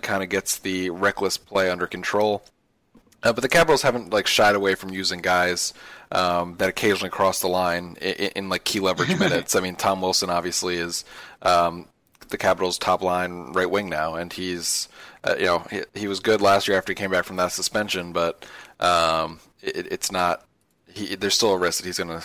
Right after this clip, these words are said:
Speaker 1: cross the line again. Um,
Speaker 2: <laughs>
Speaker 1: <laughs> let's
Speaker 2: But,
Speaker 1: talk.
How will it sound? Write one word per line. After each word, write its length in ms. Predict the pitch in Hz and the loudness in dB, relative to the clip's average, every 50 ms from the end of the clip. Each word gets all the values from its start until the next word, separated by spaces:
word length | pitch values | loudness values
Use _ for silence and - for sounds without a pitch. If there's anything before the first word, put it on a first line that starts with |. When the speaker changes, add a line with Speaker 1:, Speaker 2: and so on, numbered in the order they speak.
| - | -14
Speaker 1:
cross 280 | - - 95 85 80 - | -6 0 0 0 0 0
the 40 | - 87 | -2 -2
line 180 | 85 82 80 | -2 -2 -2
again. 340 | 82 80 85 82 80 80 78 - _ _ _ - - - - - - - - - - - - | -2 -2 -2 -2 -2 -2 -6 -12 _ _ _ -20 -20 -20 -20 -20 -20 -16 0 2 2 4 6
Um, 520 | - 117 101 98 95 95 95 92 90 90 - _ | 6 6 8 6 6 4 2 0 -4 -8 -14 _
Speaker 2:
<laughs> 20 | |
Speaker 1:
<laughs> 60 | _ | _
let's 1700 | 185 190 175 202 170 160 180 151 156 151 - 170 - 143 131 - - - 147 - - 165 131 110 - - - - - 147 - 139 156 165 | -2 0 2 2 2 2 2 0 2 4 4 4 6 6 6 4 4 4 2 4 6 6 6 6 4 -4 -8 -8 -8 2 4 4 6 8
Speaker 2:
But, 20 | 170 | 8
Speaker 1:
talk. 300 | 208 190 190 170 - | 8 8 8 6 2